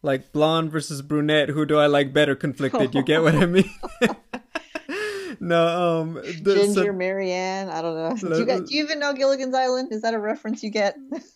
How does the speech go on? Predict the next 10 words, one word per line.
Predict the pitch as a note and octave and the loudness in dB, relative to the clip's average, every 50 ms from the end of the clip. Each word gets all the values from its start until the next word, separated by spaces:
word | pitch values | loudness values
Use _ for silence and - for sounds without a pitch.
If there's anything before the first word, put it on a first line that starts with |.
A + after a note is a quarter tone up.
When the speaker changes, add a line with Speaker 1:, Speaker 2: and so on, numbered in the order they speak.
| _ _ - | _ _ -10
Speaker 1:
No, | D#3 D3 C#3 C3+ | -6 -6 -4 -4
I'm | C3+ C3+ C3 | -4 -6 -8
too | - - - D3+ | -8 -8 -6 -6
young | C#3 C3+ B2+ C3 B2+ | -4 -4 -6 -6 -8
for | - - C#3 | -8 -8 -6
that. | C3+ C3+ C3+ - - _ _ _ _ _ | -6 -4 -6 -6 -8 _ _ _ _ _
Speaker 2:
Wow. | - B3+ A#3+ A3+ G#3+ G#3 G3+ F#3+ F3+ E3 D#3 C#3+ - - | -10 -8 -6 -6 -6 -8 -8 -10 -12 -14 -14 -14 -6 -2
Okay, | - G3 F3+ - - A#3 G#3+ F#3+ F3 | 0 0 0 0 -2 0 0 0 0
moving | F3 F#3 G#3 G#3+ G#3 A3 G#3 G3+ | 0 0 0 0 0 -2 -4 -4
on. | G3+ G3 F#3+ F3 E3+ D4+ C4+ | -4 -4 -4 -4 -6 -8 -12